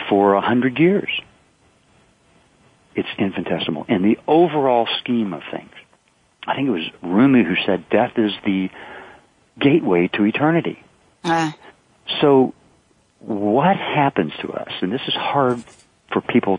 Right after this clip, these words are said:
Speaker 1: to, to grasp, and maybe it's the way I present it, but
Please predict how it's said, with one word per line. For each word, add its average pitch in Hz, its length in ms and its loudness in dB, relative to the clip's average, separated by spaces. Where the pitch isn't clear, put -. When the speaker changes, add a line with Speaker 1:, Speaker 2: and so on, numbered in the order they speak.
Speaker 1:
to, 90 300 0
to 98 80 -2
grasp, - 540 -2
and 87 100 0
maybe 87 220 2
it's 82 100 -2
the 87 80 2
way 85 140 4
I 80 80 2
present 87 380 -4
it, 78 140 -8
but - 140 -4